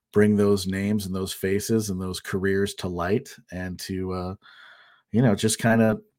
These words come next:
pay homage to the people that, uh, make the games we love and the worlds we love to live in, and those, uh, great escapes that we have, and, uh, that kinship that we have, uh, you know, when we, uh,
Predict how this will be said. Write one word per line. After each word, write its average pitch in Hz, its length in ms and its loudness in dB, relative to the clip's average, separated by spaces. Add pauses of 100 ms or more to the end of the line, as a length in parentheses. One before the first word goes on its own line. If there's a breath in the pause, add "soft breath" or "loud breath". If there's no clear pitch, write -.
pay 120 220 2
homage 127 560 2
to 117 100 -2
the 110 120 2
people 117 380 -2
that, 110 400 0
uh, 107 260 4 (760 soft breath)
make 117 260 2
the 110 80 0
games 110 340 2
we 107 120 2
love 101 320 2
and 101 100 -2
the 98 60 -4
worlds 104 320 0
we 104 80 -2
love 101 320 -2
to 98 260 -2 (160)
live 110 220 -2
in, 123 200 -4 (640 loud breath)
and 98 180 -4
those, 101 240 -2
uh, 104 100 0
great 110 300 0
escapes 110 440 0
that 120 140 0
we 113 160 0
have, 113 420 0
and, 98 240 -6
uh, 95 120 -2
that 92 240 -6
kinship 123 560 0
that 90 120 -4
we 95 120 -6
have, 92 420 -8
uh, 92 200 -8 (520 soft breath)
you 101 80 -6
know, 90 300 -4
when 92 160 -6
we, 101 200 0
uh, 95 200 -4